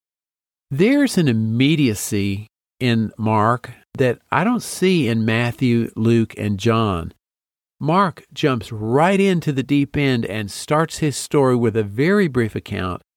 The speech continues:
of Jesus getting baptized by John the Baptist, but then he launches in to tell the story of Jesus and his ministry. Matthew and Luke paint the scenery,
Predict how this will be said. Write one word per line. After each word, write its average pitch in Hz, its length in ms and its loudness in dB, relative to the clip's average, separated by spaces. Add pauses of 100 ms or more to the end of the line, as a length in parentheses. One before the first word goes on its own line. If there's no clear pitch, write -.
of 113 160 -2
Jesus 131 420 0
getting 120 280 0
baptized 117 800 0
by 110 120 0
John 113 280 0
the 107 80 0
Baptist, 127 580 -2
but 104 200 -2
then 220 160 2
he 165 240 0
launches 151 680 -2
in 131 360 0 (200)
to 143 100 -2
tell 139 220 2
the 127 100 0
story 123 340 2
of 120 120 0
Jesus 117 640 -2
and 120 120 0
his 131 200 0
ministry. 110 640 -4 (800)
Matthew 180 460 2
and 123 140 2
Luke 165 500 2 (200)
paint 127 300 -2
the 151 100 -6
scenery, 135 800 0